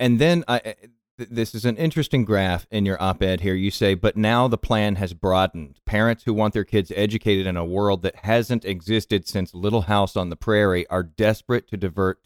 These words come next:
taxpayer funding from public schools to support their sectarian private schools. They're not willing to pay the price for being isolationists, and having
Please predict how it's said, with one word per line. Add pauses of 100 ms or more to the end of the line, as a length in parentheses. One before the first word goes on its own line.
taxpayer
funding (340)
from
public
schools
to
support
their
sectarian
private
schools. (320)
They're
not
willing
to
pay
the
price
for
being
isolationists,
and
having